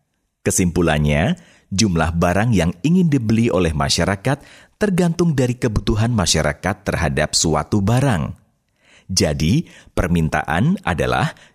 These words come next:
jumlah barang atau jasa tertentu yang ingin dibeli pada berbagai kemungkinan tingkat harga pada waktu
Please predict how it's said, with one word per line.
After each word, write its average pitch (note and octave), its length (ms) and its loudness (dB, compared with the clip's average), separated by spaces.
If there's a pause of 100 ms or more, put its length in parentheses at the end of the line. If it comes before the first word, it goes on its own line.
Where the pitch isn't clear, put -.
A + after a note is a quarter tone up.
jumlah C#3+ 480 0
barang F#2+ 480 0
atau F2 320 -2
jasa F2 560 0
tertentu E2 720 -2 (160)
yang F3 320 -2
ingin F#3+ 300 4
dibeli G#2 580 0
pada D#2 400 -2
berbagai D#2+ 640 -2
kemungkinan F2+ 680 0
tingkat F3+ 340 0
harga F2+ 480 0
pada - 400 -2
waktu F#2+ 400 0